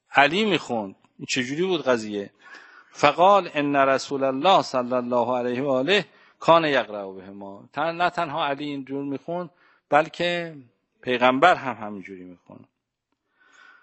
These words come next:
از طریق خواستم که حالا روایتشو می‌خونیم. و قال الشافعی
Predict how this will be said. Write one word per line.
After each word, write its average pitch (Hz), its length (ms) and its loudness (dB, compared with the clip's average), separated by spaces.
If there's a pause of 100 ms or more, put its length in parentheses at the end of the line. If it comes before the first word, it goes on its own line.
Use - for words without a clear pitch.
(180)
از 208 220 4
طریق 220 300 2
خواستم 202 480 2
که - 140 -2
حالا 180 180 4
روایتشو 175 460 2
می‌خونیم. 208 560 -2
و 170 60 4
قال 196 400 4
الشافعی 156 920 0